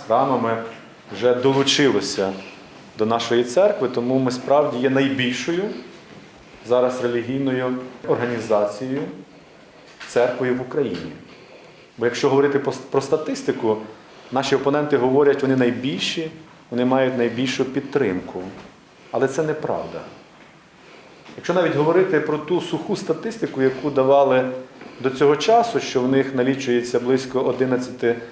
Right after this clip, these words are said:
тисяч громад на папері, я кажу, ну, зареєстрованих в реєстрі,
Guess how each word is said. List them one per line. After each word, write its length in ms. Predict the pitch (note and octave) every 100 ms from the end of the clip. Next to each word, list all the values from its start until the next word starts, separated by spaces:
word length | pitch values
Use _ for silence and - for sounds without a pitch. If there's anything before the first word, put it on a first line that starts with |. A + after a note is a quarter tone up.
| - -
тисяч 320 | C3+ C3 A#2+
громад 500 | A2 B2+ D#3 G3 F#3
на 80 | B2+
папері, 580 | - A#2 B2+ B2 G#2 G2
я 80 | F#2
кажу, 300 | F#2 E2+ F2 E2+ - - - - - -
ну, 80 | F3+
зареєстрованих 720 | D3 C#3+ D#3 D#3 B2+ A2+ -
в 20 |
реєстрі, 560 | C#3 C3+ A2+ - G2